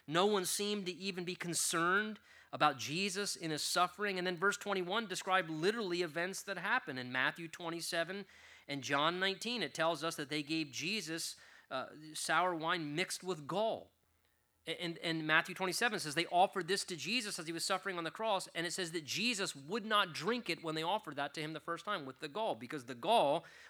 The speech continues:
was a bitter substance that had, in a sense, like, a narcotic type effect.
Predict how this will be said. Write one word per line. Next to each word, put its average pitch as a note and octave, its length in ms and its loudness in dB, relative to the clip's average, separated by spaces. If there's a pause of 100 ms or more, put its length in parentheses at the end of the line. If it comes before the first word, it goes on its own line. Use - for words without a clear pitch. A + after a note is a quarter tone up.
was D3+ 120 0
a D3 60 0
bitter F#3 300 6
substance E3+ 580 2
that D3+ 160 -6
had, E3+ 300 4
in E3+ 160 -4
a D#3 60 0
sense, F#3+ 380 0
like, D#3+ 200 2
a E3 80 2
narcotic F3 840 4
type F3 240 -2
effect. D#3 540 -2